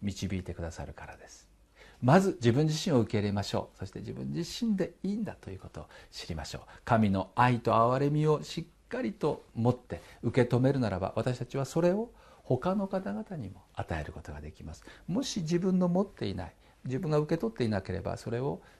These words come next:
誰にも与えることができなくなってしまうんですね。どうぞ神様の愛と憐れみをたっぷり受けてください。あなたは神によって選ばれ、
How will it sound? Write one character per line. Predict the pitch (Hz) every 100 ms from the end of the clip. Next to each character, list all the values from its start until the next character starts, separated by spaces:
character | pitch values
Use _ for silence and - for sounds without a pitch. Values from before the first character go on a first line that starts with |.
| -
誰 | 120 151 165
に |
も | 185 - -
与 | - 85
え |
る | 95
こ | -
と | -
が | 131 - - -
で | 82
き | 92
な | 87
く | 98
な | 87
っ |
て | -
し | - 98
ま | 87
う |
ん |
で | 82
す | -
ね。 | 90 82 - - - -
ど | - 98
う |
ぞ | 98
神 | - 101
様 | 98 98 101
の | 110
愛 | 117 120 117
と | 107
憐 | 104 104
れ | 107
み | 107
を | 92
た | - 95
っ | -
ぷ | -
り | 117
受 | 104
け | 101
て | 98
く | 98
だ | 92
さ | 98
い。 | 82 - - -
あ | 95
な | 80
た | -
は | 87 92 -
神 | - 117 107
に | 101
よ | 98
っ |
て | - 113 113
選 | 120
ば | 123
れ、 | 123 117